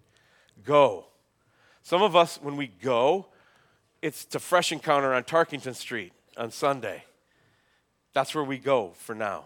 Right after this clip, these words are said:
And then Monday through Saturday, you go where you need to go, where God has sent you. But you're still his. And then verse twenty,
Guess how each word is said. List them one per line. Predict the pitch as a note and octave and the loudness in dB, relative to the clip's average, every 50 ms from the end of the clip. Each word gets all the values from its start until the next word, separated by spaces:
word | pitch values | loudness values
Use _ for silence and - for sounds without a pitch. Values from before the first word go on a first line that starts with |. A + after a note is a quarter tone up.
| - | -14
And | G#2+ A#2+ | -12 -8
then | C3 B2+ A#2+ | -8 -8 -4
Monday | B2+ C3+ C#3 C#3 C#3 C#3 | -2 -2 -2 0 -2 -4
through | C3 - - B2+ | -4 -6 -10 -14
Saturday, | - - - D#3 D3+ D3+ C#3 A#2+ A2+ G#2+ G#2 G2+ - _ _ _ _ _ _ _ _ _ _ | -8 -2 2 2 4 4 2 0 -2 -4 -6 -6 -8 _ _ _ _ _ _ _ _ _ _
you | - C#3+ C#3 | -14 -14 -12
go | A#2+ G#2+ B2+ C#3 C#3+ C3+ B2+ A#2+ | -12 -4 2 4 6 6 6 4
where | A#2 A2+ A#2 B2 B2 | 0 -4 -6 -6 -6
you | A#2 A#2 | -6 -8
need | A#2 B2 A#2 G#2+ | -8 -10 -10 -12
to | G2+ | -8
go, | F#2+ A#2+ B2+ A#2 F2+ D#2 - _ _ _ _ _ _ _ _ _ _ - | -4 -2 0 0 -2 -4 -12 _ _ _ _ _ _ _ _ _ _ -16
where | A2+ G#2+ | -12 -4
God | G#2 B2 A#2 A2+ G#2 | -2 0 0 0 0
has | F#2+ - | -4 -6
sent | - C3 B2+ B2 - - | -4 -4 -4 -4 -6 -12
you. | F#2+ E2 D#2 _ _ _ _ _ _ _ _ - | -16 -16 -20 _ _ _ _ _ _ _ _ -12
But | D3 - - | -10 -8 -8
you're | C3 | -8
still | A#2+ - - - C#3+ C3 A2 | -10 -10 -6 -4 -2 -2 -2
his. | G2+ B2+ C#3+ C3 F#2+ E2+ - - - - - _ _ _ _ _ _ _ _ _ _ _ _ _ _ _ _ _ _ _ _ _ _ _ _ | -2 -2 -4 -4 -4 -6 -14 -20 -20 -20 -20 _ _ _ _ _ _ _ _ _ _ _ _ _ _ _ _ _ _ _ _ _ _ _ _
And | - B2 | -10 -6
then | B2 A#2+ A#2+ | -6 -6 -6
verse | A2+ B2 A#2 - - | -6 -8 -8 -8 -10
twenty, | - - C3+ B2 A2+ G2 F#2+ F#2 | -10 -6 -6 -6 -6 -8 -14 -18